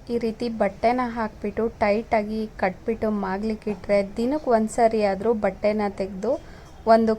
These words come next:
ಕ್ಲೀನ್ ಆಗಿರೋ ಚಮಚದಿಂದ ಕ್ಲೀನಾಗಿ ಮಿಕ್ಸ್ ಮಾಡಿ ಇಟ್ಕೊಳ್ಬೇಕಾಗತ್ತೆ. ಮಿಕ್ಸ್ ಮಾಡೋದ್ರಿಂದ ಉಪ್ಪಿನಕಾಯಿ ಎಲ್ಲ ಮಿಕ್ಸ್ ಆಗಿ ಒಂದ್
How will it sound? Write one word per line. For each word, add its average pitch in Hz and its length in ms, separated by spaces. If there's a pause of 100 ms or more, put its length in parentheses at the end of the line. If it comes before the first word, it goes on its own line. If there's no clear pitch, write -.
ಕ್ಲೀನ್ 247 400
ಆಗಿರೋ 220 320 (440)
ಚಮಚದಿಂದ 214 720 (340)
ಕ್ಲೀನಾಗಿ 220 560 (340)
ಮಿಕ್ಸ್ 220 400
ಮಾಡಿ 208 240 (220)
ಇಟ್ಕೊಳ್ಬೇಕಾಗತ್ತೆ. 196 1000 (560)
ಮಿಕ್ಸ್ 302 240 (120)
ಮಾಡೋದ್ರಿಂದ 233 600 (720)
ಉಪ್ಪಿನಕಾಯಿ 233 680 (400)
ಎಲ್ಲ 220 120 (180)
ಮಿಕ್ಸ್ - 360
ಆಗಿ 202 240 (560)
ಒಂದ್ 247 160